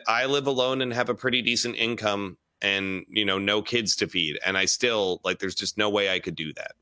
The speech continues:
right? So, yeah, don't let the sickness of the fomo and the pressure from your friends and your peers convince you that you always need to go run out and, like, like, "I,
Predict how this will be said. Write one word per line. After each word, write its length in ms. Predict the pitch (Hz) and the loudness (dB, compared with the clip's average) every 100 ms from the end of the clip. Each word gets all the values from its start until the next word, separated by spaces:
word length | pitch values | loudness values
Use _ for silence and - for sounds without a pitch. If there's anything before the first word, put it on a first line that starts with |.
| - | -2
right? 300 | 80 85 - - - - - | 0 0 -2 -8 -18 -12 -4
So, 640 | - 131 117 113 110 - _ - | 0 2 2 2 0 -2 _ -2
yeah, 320 | 170 113 - _ _ | 0 0 -6 _ _
don't 320 | 139 165 190 160 | 0 0 0 0
let 380 | 139 139 135 - _ _ | 2 2 0 -6 _ _
the 120 | 117 | -2
sickness 720 | - - 147 143 147 147 147 - | 0 0 0 -2 -2 -2 0 -2
of 220 | 110 85 | -4 -8
the 80 | 90 | -8
fomo 800 | - 131 127 123 120 120 117 - - - | -2 0 2 2 2 2 0 -4 -20 -6
and 240 | 107 98 87 | -4 -4 -6
the 60 | |
pressure 680 | - - 151 143 - 143 139 | -10 -2 0 0 0 0 0
from 280 | 131 101 90 | -2 -4 -6
your 160 | 85 - | -10 -14
friends 600 | - 143 139 127 127 107 | -2 0 2 0 -2 -4
and 120 | 92 | -6
your 100 | 85 | -8
peers 640 | - 139 131 120 113 101 - - - | -4 0 2 2 2 -2 -6 -18 -10
convince 600 | 107 95 104 143 127 - | -8 -4 0 0 2 2
you 420 | 123 117 113 107 - _ | 2 2 0 -2 -6 _
that 320 | 98 92 - | 0 0 0
you 160 | 98 104 | -2 -2
always 480 | 117 120 123 123 104 | 0 2 2 0 0
need 180 | 117 110 | -2 0
to 60 | |
go 160 | 104 101 | 0 2
run 200 | 98 95 | 2 2
out 360 | 95 92 92 98 | 2 2 2 0
and, 140 | 90 | -2
like, 180 | 85 80 | -2 -4
like, 180 | 85 82 | -8 -4
"I, 300 | 90 95 | -4 -4